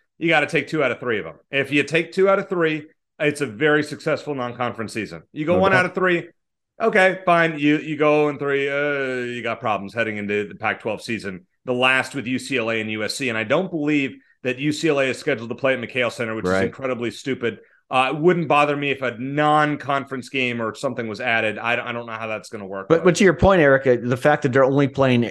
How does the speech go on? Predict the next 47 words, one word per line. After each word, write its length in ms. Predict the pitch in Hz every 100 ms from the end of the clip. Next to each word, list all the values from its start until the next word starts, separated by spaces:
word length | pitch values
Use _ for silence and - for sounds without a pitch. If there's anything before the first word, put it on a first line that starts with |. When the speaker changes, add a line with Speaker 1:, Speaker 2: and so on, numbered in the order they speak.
| -
Speaker 2:
U 160 | 120 123
C 160 | 127
L 100 | 113
A 80 | 104
once 480 | 95 95 120 135 -
next 160 | 104
and 200 | - 147 185
U 100 | 135
S 140 | 104
C 100 | 123
once, 420 | 107 117 147 - - -
uh, 380 | 107 98 95 - 73
and 260 | 110 107 - 110
during 220 | 110 107
the 60 | 104
regular 240 | 104 101
season 280 | 120 101 92
play, 220 | 104 151
at 80 | 113
least 260 | 95 87
next 220 | 107 95 -
season, 380 | 120 123 98 - -
makes 260 | 110 117 -
those 200 | 117 110
non-conference 500 | 110 117 117 104 104
games 260 | 110 104
even 140 | 104 101
more 220 | 101 95
important 420 | 92 110 127 117
because 260 | 95 95 90
how 120 | 131
Speaker 1:
You're 120 | 117
Speaker 2:
many 80 | 123
Speaker 1:
right. 120 | 110 -
Speaker 2:
chances 400 | 120 113 117 101
for 180 | 120
quality 340 | 104 127 110 104
wins 260 | 104 107
they're 140 | - 101
gonna 160 | 104
get 140 | 101 98
in 40 |
the 60 | 98
Pac-twelve 560 | 107 98 - 110 107
outside 380 | 90 85 92 85
of 80 | 80
that? 260 | 85 78